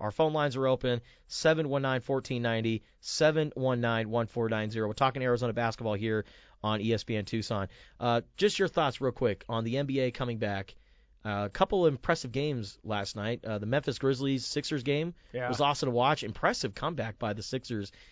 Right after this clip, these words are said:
Speaker 1: And then Lakers, not too bad. But, of course, I still need to see more.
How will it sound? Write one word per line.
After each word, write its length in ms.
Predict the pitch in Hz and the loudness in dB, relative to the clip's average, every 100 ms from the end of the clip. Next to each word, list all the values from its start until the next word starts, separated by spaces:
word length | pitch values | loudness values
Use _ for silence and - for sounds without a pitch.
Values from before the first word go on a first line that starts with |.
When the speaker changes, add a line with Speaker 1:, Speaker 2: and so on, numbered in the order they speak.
| - - | -20 -10
Speaker 1:
And 80 | 131 | -4
then 220 | 147 143 - _ _ _ _ _ _ _ | -2 -4 -10 _ _ _ _ _ _ _
Lakers, 480 | 110 170 233 139 - - _ _ _ _ _ | -4 -2 -2 -4 -6 -16 _ _ _ _ _
not 200 | 120 175 | -8 -4
too 80 | 185 | 0
bad. 400 | 160 185 104 82 - | 4 4 2 -2 -4
But, 180 | 131 110 | -2 -2
of 180 | - - | -6 2
course, 280 | 180 143 | 4 4
I 60 | 127 | 2
still 220 | 117 147 | -2 -2
need 140 | 131 117 | -2 -4
to 60 | |
see 140 | - 110 | -6 -6
more. 260 | 101 80 | -6 -10